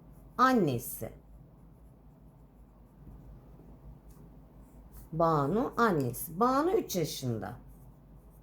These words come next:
Annesi dört katı ise üç ile dördü çarpacağım. Üç kere dört. Üç tane dört. Dört, sekiz,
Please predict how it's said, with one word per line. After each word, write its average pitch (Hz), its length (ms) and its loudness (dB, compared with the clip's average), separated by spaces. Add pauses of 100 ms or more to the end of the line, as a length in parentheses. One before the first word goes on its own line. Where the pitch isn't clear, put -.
(4000)
Annesi 294 560 4
dört 311 260 0
katı - 280 -6
ise 120 320 -8 (180)
üç 349 340 -4
ile 131 520 -8
dördü 247 680 2
çarpacağım. 123 880 -4 (560)
Üç 370 340 2
kere 254 340 2
dört. 120 520 0 (460)
Üç 339 320 -2
tane 220 440 0
dört. - 460 -2 (440)
Dört, 165 340 4
sekiz, - 560 -4